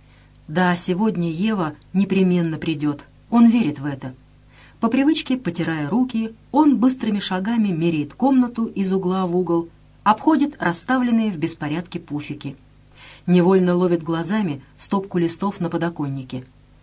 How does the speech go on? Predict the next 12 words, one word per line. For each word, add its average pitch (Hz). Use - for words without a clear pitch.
Это 196
в -
Париж. 165
Жаль, 254
что 254
нельзя 226
поставить 214
на 196
них 208
печатку 180
своим 156
перстнем. 147